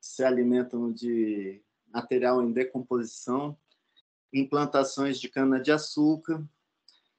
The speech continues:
é, maior proporção de espécies granívoras e frugívoras em cultivos de café e de soja. Então, isso permite,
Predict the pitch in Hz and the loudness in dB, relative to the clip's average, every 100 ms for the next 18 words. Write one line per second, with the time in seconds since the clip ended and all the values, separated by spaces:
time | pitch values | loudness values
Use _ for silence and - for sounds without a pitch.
0 | _ _ 123 127 131 147 151 156 156 147 | _ _ -2 2 6 4 6 6 6 4
1 | - 147 135 139 - 139 135 135 120 139 | 2 -2 -2 -4 0 4 4 2 0 4
2 | 147 139 147 139 131 127 123 131 - 139 | 4 6 6 4 4 0 0 -6 -4 -2
3 | 131 131 127 113 110 101 131 127 131 - | -2 0 0 0 -4 -2 -4 -2 -6 -4
4 | 135 123 120 113 - 117 120 113 104 127 | -4 -4 -6 -10 -10 -4 0 0 0 -2
5 | 123 - 127 131 139 143 - _ 123 117 | -2 -4 0 2 0 -4 -12 _ -6 -6
6 | 127 - 123 127 139 147 156 147 _ _ | -10 -6 0 2 2 0 -8 -10 _ _
7 | _ _ _ _ _ _ _ 117 - 147 | _ _ _ _ _ _ _ -10 -4 -4
8 | 151 - 170 156 151 160 170 - 170 165 | -4 2 4 4 4 4 2 0 2 4
9 | 143 | 2